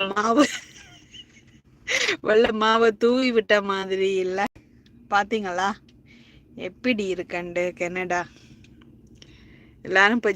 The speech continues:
ஜக்கெட்டும் பூட்ஸுமா தான் போட்டு கொண்டு திரியிறோம். லிவிங்ஸ்டன், சொல்லுங்க, என்ன செய்யறீங்க இந்த டைம்ல? நான் கேட்ட கேள்விக்கு நீங்க பதில் சொல்லவே இல்லையே.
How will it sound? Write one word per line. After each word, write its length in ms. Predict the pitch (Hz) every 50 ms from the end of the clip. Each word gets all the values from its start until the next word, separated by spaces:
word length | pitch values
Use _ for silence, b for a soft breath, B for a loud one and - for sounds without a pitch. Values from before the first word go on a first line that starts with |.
| 175
ஜக்கெட்டும் 540 | 185 190 180 - 233 214 208 226 220 233 226 208 190 208
பூட்ஸுமா 480 | 233 240 220 - 247 220 214 214 208 202 190 -
தான் 160 | 220 247 233 -
போட்டு 220 | 208 208 196 214
கொண்டு 240 | 196 196 190 190 196 185 -
திரியிறோம். 460 | 208 190 202 202 196 196 190 185 170 - - - _ _ _ _ _ B B B B B B B B B - 185 190
லிவிங்ஸ்டன், 640 | 190 190 196 196 196 196 - - 196 190 208 240 247 - - - - _ _ _ _ _ _ _ _ _ _ - _ - _ _ - _ _ _ _ _ B B B B B B B B B B B - - - - _ _ - - - - - b b b b b b b b b b b b b b b - - -
சொல்லுங்க, 420 | 220 226 262 269 277 285 269 - 170 - - 202
என்ன 140 | 226 240 262
செய்யறீங்க 600 | 262 - 240 240 240 240 240 240 233 226 220 214 208 208
இந்த 120 | 214 220 214 - 214
டைம்ல? 360 | 214 214 214 208 202 190 185 190
நான் 260 | 190 196 196 190 - 226
கேட்ட 200 | 226 226 214 240 208 208
கேள்விக்கு 380 | 214 214 214 226 220 - 240 214
நீங்க 280 | 214 208 208 202 196 185 180 196
பதில் 280 | 202 208 220 226 - 233
சொல்லவே 400 | 214 202 202 196 190 196 196 196 196 185
இல்லையே. 400 | 180 180 180 175 175 180 185 175